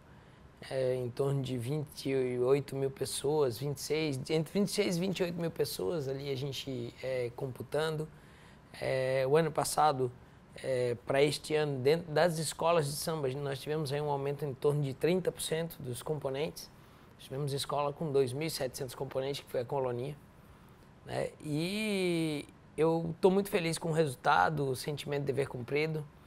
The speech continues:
A gente tá entregando a Liga nos três anos de gestão sem nenhuma dívida, sem nenhuma ação,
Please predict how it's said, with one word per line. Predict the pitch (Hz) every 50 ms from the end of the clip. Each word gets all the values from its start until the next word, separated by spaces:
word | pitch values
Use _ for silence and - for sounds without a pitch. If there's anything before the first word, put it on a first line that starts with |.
| - - - - - - - - - - -
A | -
gente | 104 131 139 139 - - 143
tá | - 151 143
entregando | 151 147 139 - 143 135 131 135 147 147 139
a | 135
Liga | 135 131 143 147 143 135 131 123 117 - - - - - - - - - -
nos | 139 131 120
três | - - - 147 151 147 127
anos | 151 151 151 135
de | 131
gestão | 143 143 135 - - 151 151 147
sem | 143 - 147 147
nenhuma | 143 143 147 139 131 143 151 160 170 175 165 147 143 131
dívida, | 120 123 156 165 151 139 139 135 135
sem | 131 - - 156 151 156
nenhuma | 147 143 147 147 147 151 165 180 180 170 156 147
ação, | 131 - - - 165 160 156 151